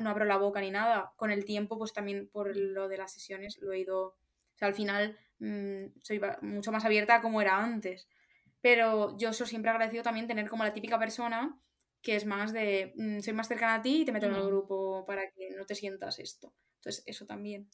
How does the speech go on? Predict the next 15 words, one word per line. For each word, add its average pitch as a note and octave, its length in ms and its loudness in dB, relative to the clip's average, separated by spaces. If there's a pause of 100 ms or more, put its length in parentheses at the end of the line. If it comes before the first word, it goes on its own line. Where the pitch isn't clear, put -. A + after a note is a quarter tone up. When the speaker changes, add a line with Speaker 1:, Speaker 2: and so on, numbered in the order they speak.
Speaker 2:
Bueno, G#3+ 200 0
y - 40 2
una G3+ 80 2
vez G#3+ 120 0
identificada A#3 520 2
a - 40 6
la G#3+ 40 2
gente G#3 240 -4
falsa, G#3 520 -4
eh, F#3+ 600 -6 (220)
¿cómo, A3+ 500 0
cómo, G#3+ 800 0 (120)
cómo A#3+ 140 -2
gestionas A3 480 -6
tú? - 160 -14